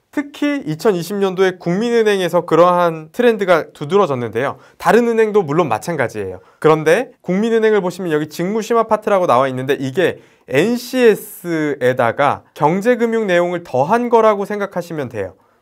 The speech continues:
무슨 말이냐면 엔씨에스에는 예를 들면 의사소통 능력이나 수리 영역 이런 것들이 있죠. 근데 그 안에 있는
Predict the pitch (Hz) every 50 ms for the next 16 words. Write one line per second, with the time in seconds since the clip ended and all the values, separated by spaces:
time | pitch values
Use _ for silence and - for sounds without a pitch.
0 | _ _ 151 160 175 220 214 208 202 190 180 170 165 170 208 233 262 254 247 -
1 | _ _ - 127 147 202 247 240 240 - 262 254 247 233 240 - 247 233 220 214
2 | 214 214 196 - - 131 135 156 190 196 185 202 202 196 196 190 - 160 151 185
3 | 202 202 233 220 214 214 - 214 202 180 170 170 175 175 175 170 175 170 170 -
4 | 269 262 247 233 220 208 190 151 135 139 151 147 151 151 - 143 110 98 - -
5 | 156 151 160 165 160 165 - 185 196 - - 120 135 170 185 160 139 147 170 196
6 | 202